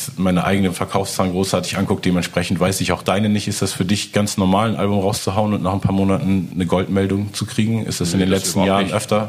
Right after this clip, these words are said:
Speaker 1: passiert?
Speaker 2: Also, äh, das hat sich nur immer mit, mit eigenen Stücken ergeben.
Speaker 1: Hm.
Speaker 2: Und früher haben wir, ähm, natürlich das laufende Programm einfach aufgenommen, damit die Leute, äh, die Stücke mit nach Hause nehmen konnten. Das war,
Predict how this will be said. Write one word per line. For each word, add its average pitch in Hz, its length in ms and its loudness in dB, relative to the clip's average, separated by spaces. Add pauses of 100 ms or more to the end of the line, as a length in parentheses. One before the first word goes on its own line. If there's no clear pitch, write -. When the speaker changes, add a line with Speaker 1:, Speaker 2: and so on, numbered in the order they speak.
Speaker 1:
passiert? - 400 -2 (240)
Speaker 2:
Also, 90 400 2
äh, 82 400 2 (760)
das - 320 -2
hat 107 180 -4
sich 90 180 -2
nur 120 360 4
immer 113 260 0
mit, 104 300 -4
mit 92 260 -4
eigenen 87 340 0
Stücken - 360 -8
ergeben. 76 440 -6
Speaker 1:
Hm. 80 180 0 (200)
Speaker 2:
Und 92 140 2
früher 110 340 2
haben 101 220 0
wir, 95 340 0
ähm, 87 520 0
natürlich 92 420 -4
das 85 160 -4
laufende 95 340 2
Programm 92 600 -2 (640)
einfach - 260 0
aufgenommen, 117 600 0
damit 101 200 -2
die 104 60 -2
Leute, 90 480 2 (100)
äh, 85 220 -4
die 85 140 -8
Stücke 90 320 -4
mit 87 140 0
nach 82 180 -4
Hause 87 240 0
nehmen 76 220 -2
konnten. 71 360 -6
Das - 180 -4
war, 80 320 0